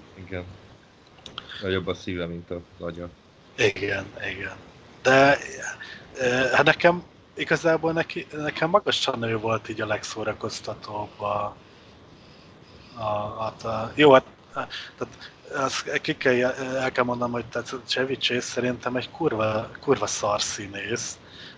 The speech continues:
Speaker 2: de hogy a Clark Griswold szerepe, az, az rá-, az neki lett kitalálva, tehát ebbe üt. Én úgy érzem, ebbe a, a, a sorozatba, ugye, mert még, ugye, még, még volt a, a Vegas-i vakáció,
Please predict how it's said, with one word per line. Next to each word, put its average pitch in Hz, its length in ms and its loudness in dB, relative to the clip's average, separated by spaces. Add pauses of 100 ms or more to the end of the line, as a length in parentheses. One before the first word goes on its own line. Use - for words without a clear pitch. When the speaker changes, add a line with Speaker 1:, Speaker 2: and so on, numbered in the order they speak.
(140)
Speaker 2:
de 117 120 2
hogy 110 300 -2
a 110 220 2
Clark 135 380 10
Griswold 110 500 -4
szerepe, 113 800 -2
az, 110 260 -2
az 110 160 -6
rá-, 120 360 2
az 107 160 -6
neki 113 260 0
lett 107 180 -4
kitalálva, 95 760 -10
tehát 104 240 -6
ebbe 120 360 -2
üt. 104 340 -12 (800)
Én 104 200 -10
úgy 101 200 -6
érzem, 98 340 -10
ebbe 110 300 2
a, 110 420 0
a, 110 460 -2
a 110 40 -4 (220)
sorozatba, 110 600 0
ugye, 113 200 2
mert 107 280 0
még, 110 220 -4
ugye, 110 300 -2 (360)
még, 113 300 4
még 110 240 2
volt 110 320 2
a, 104 460 6
a 107 40 6
Vegas-i 113 640 2 (360)
vakáció, 110 920 0